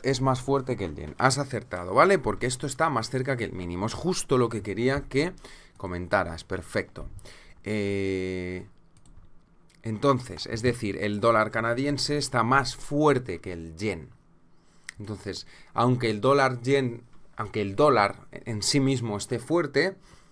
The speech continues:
va a subir menos contra el canadiense, ya lo ves aquí. Puedes mirarlo tan fácil, desde el mínimo al precio de ahora hay quince pips.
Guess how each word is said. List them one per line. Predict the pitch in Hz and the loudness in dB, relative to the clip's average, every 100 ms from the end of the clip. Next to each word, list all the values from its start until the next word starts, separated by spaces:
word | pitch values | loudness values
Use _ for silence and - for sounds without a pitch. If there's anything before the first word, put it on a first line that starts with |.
| - - - - | -20 -20 -20 0
va | 120 | 0
a | |
subir | 127 123 110 | 4 2 4
menos | 127 143 123 | 2 2 0
contra | 123 101 | -2 0
el | 98 | 0
canadiense, | 92 90 92 87 - 90 | -2 -2 -4 -4 -6 -2
ya | 95 | 0
lo | 95 | 0
ves | 95 120 | 0 -2
aquí. | 123 160 98 - - | -2 -2 -2 -6 -6
Puedes | 98 101 | -2 0
mirarlo | 104 117 131 147 | 2 2 2 2
tan | 135 | 0
fácil, | 131 160 127 101 | 2 2 2 -2
desde | 101 101 | -2 0
el | 107 | 0
mínimo | 135 147 117 107 | 2 2 2 2
al | 104 101 | 0 0
precio | 170 185 160 | -2 -2 2
de | 156 | 6
ahora | 165 170 | 6 4
hay | 135 | 0
quince | 139 127 117 110 | -4 -4 -4 -2
pips. | 98 - - | -2 -2 -8